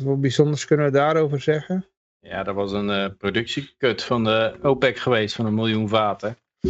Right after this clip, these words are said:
Speaker 1: Oké.
Speaker 2: En, eh, ja, dat was een beetje een, eh, een, een, ja, een affront voor de, eh, voor Amerika, want, eh,
Speaker 1: Mhm.
Speaker 2: ja, Saudi-Arabië zit een beetje te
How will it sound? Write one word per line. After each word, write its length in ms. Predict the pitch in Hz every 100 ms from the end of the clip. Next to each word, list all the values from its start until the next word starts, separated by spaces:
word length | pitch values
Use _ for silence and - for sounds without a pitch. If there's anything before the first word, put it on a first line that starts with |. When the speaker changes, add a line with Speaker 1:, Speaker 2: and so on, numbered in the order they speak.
| 190
Speaker 1:
Oké. 520 | - - 139 123 107 - _ _ _ -
Speaker 2:
En, 120 | 95
eh, 320 | 95 98 95 - - 82 78 - - - - _ _ _
ja, 120 | - 107
dat 180 | 110
was 160 | 120 110
een 80 | 110
beetje 360 | 117 120 127
een, 240 | 117 113 117
eh, 460 | 113 117 120 117
een, 260 | 123 113 - _ _ _
een, 260 | - 143 - _ _ _ _
ja, 220 | 135 123
een 140 | 117
affront 600 | 120 117 _ 135 147 147
voor 320 | - 147 139
de, 140 | 123 123
eh, 420 | 123 123 123 120 117 - _ _ _ -
voor 200 | 135 127
Amerika, 640 | 135 147 110 104 98 92
want, 260 | 95 98
eh, 220 | 110 110 113 - _ _ _
Speaker 1:
Mhm. 280 | - 135 151 110
Speaker 2:
ja, 220 | 117 101
Saudi-Arabië 1200 | 90 113 123 117 113 110 113 110 117 120 120 110 98
zit 200 | 107 107
een 60 |
beetje 340 | 107 101 107 104
te 420 | 107 104 95